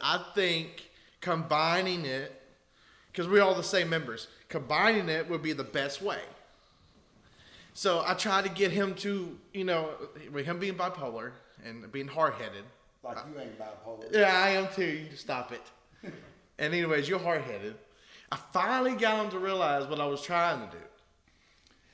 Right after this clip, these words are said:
Speaker 1: So now he's happy. So now I broke an E string. And it was right in the middle of it. Tony was doing his solo.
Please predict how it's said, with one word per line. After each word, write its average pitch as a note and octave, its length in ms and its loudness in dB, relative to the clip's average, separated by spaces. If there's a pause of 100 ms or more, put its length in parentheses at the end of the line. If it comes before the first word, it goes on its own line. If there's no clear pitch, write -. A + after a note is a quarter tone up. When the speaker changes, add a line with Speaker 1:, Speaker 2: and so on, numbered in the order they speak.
(100)
Speaker 1:
So D#3 220 -2
now D#3 640 4 (800)
he's F3+ 180 -2
happy. D#3+ 380 -2 (640)
So E3+ 200 2
now D#3+ 380 2
I D3+ 100 2
broke E3+ 240 2
an F#3+ 80 -2
E F3+ 120 0
string. A2 360 -2 (1700)
And C#3 600 -2 (1300)
it E3+ 100 4
was D3+ 180 0
right D3+ 280 4
in F#3 80 -4
the G#3 60 2
middle G3+ 380 4
of C#3+ 120 0
it. C#3 320 -2
Tony F3 320 0
was D#3 180 -4
doing D#3+ 300 -4
his D3+ 180 -6
solo. C#3+ 600 2